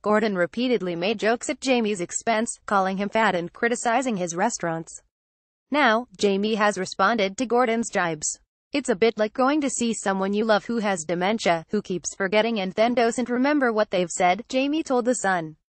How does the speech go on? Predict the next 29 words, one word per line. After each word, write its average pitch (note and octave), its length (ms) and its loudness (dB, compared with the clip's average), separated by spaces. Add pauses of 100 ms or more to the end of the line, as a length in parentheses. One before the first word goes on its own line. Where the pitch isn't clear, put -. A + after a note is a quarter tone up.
(520)
Jamie A#3+ 360 2
Oliver G3+ 400 2
and F3+ 120 -4
Gordon G#3 380 2
Ramsay A#3 380 0
pictured A3 420 -4
together F#3+ 440 2
in F#3 160 0
two D4+ 180 0
thousand A3 420 2
three. A3 260 0
"It G3 120 -4
doesn't A#3+ 400 -2
bother D4+ 280 6
me, C#4 360 0
but A3+ 100 2
it A3+ 140 0
was F#3 160 -2
a F#3 80 0
lot." F#3+ 340 0 (720)
He C4 200 2
H A#3 220 2
A A#3+ 160 4
S A#3 220 4
N G3 160 0
T A3 180 -4
texted B3 440 0
to A#3 100 0
apologize. F#3 840 -2